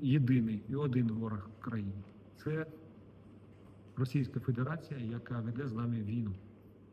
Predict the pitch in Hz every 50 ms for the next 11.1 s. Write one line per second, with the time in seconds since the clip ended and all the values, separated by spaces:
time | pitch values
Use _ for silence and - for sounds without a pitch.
0 | - - - - - - - - - - - - - - - 131 131 139 135 120
1 | 104 98 95 - - 123 123 131 131 131 131 127 123 120 117 110 110 110 104 -
2 | - - - - - - - - - 101 127 143 131 - 151 135 127 117 101 98
3 | 104 95 - - - 107 101 - - - 160 165 170 175 170 175 170 - - -
4 | - - - 143 143 143 143 147 - - - - - - 135 131 131 135 139 135
5 | 117 107 117 135 139 139 135 - - - 127 110 104 147 139 - 139 131 - -
6 | - 104 98 101 98 98 - - - - - - - - - - - - - -
7 | - - - - - - - - - - - - - - - - - 123 127 147
8 | 147 143 135 - - - 127 117 110 110 110 110 113 110 104 - - 113 - -
9 | 135 139 139 135 - - - 123 117 101 - - - - - - - - - -
10 | - - 120 127 131 104 123 113 - 127 - - - 117 104 117 120 120 113 -
11 | -